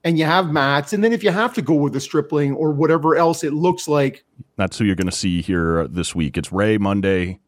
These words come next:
Speaker 2: Ryu Tuesday, Stripling Wednesday.
Speaker 1: Yeah, and, and just see what happens with that, right?
Speaker 2: Yep.
Speaker 1: In terms of,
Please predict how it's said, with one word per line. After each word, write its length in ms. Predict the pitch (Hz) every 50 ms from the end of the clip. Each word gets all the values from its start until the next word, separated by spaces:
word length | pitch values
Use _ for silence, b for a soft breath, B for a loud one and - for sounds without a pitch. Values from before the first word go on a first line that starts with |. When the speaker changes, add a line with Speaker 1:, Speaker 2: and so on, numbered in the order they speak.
| _
Speaker 2:
Ryu 300 | 90 87 87 95 95 95
Tuesday, 680 | 92 - - 98 95 87 85 82 85 82 80 80 80 -
Stripling 500 | - - - - 107 - - 90 87 80
Wednesday. 460 | 78 76 76 71 78 73 69 82 - - b b b b b b b b b b b b b -
Speaker 1:
Yeah, 300 | 190 190 156 135 - - -
and, 180 | 196 196 -
and 140 | 247 202 156
just 260 | 147 240 247 254 -
see 240 | - 202 208 220 220
what 280 | 208 165 156 165 160 143
happens 520 | 131 160 156 156 151 - 156 143 127 117
with 300 | 120 139 151 151 151 -
that, 340 | 147 127 110 101 - - - _ _ _ -
right? 180 | 135 135 160
Speaker 2:
Yep. 120 | 190 190 170
Speaker 1:
In 120 | 160 135
terms 380 | - - 165 156 156 147 120 156
of, 400 | 147 147 143 131 120 110 -